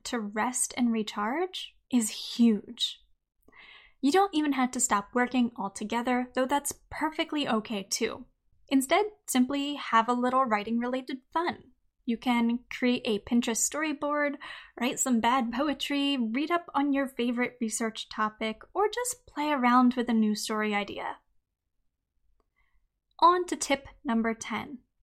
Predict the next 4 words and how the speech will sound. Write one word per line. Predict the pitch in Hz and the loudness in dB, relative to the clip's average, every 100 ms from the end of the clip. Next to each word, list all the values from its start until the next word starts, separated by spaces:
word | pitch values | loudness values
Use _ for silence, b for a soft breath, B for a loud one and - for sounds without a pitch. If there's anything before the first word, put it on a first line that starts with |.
| _ _ _ _ _ 240 | _ _ _ _ _ -2
Write | 240 285 - - _ _ | -2 0 -4 -8 _ _
what | 247 226 - - _ | -2 0 -2 -12 _
you | 240 220 | -2 0
love. | 202 202 - | 0 -4 -8